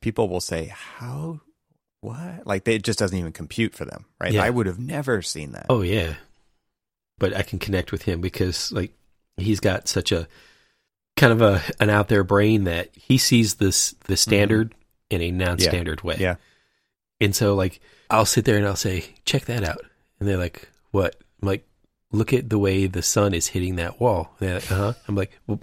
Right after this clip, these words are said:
Speaker 2: but
Speaker 1: But
Speaker 2: look,
Speaker 1: it's amazing. <laughs>
Speaker 2: look, w-, w-, but what do you see? What do you see there?" And they're like, "The sun hitting the wall." I'm like, "But don't you
Speaker 1: That's
Speaker 2: see
Speaker 1: just
Speaker 2: the
Speaker 1: the
Speaker 2: face?"
Speaker 1: surface.
Speaker 2: And they're like,
Speaker 1: Yeah.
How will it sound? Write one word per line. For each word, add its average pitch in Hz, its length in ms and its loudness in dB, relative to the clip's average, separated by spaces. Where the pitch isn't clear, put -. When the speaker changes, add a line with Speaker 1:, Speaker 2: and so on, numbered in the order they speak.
Speaker 2:
but 117 80 2
Speaker 1:
But 151 100 4
Speaker 2:
look, 160 80 8
Speaker 1:
it's - 80 -2
amazing. 190 600 0
<laughs> - 220 -10
Speaker 2:
look, 113 140 4
w-, 110 220 -2
w-, - 200 -6
but 131 100 8
what 120 120 8
do 143 60 6
you 143 120 6
see? - 340 4
What 123 120 4
do 147 40 4
you 131 140 4
see 170 260 2
there?" 95 200 2
And 104 200 -2
they're 104 160 2
like, - 320 -6
"The 98 100 2
sun 95 400 0
hitting 98 380 2
the 92 100 -2
wall." 113 400 2
I'm 123 60 2
like, 110 180 2
"But 107 160 0
don't 117 160 2
you 131 60 -2
Speaker 1:
That's 107 100 2
Speaker 2:
see - 120 2
Speaker 1:
just 110 60 2
Speaker 2:
the 104 60 2
Speaker 1:
the - 60 -4
Speaker 2:
face?" 131 260 2
Speaker 1:
surface. - 160 -4
Speaker 2:
And 107 80 2
they're 95 100 0
like, 117 100 -4
Speaker 1:
Yeah. 117 40 -14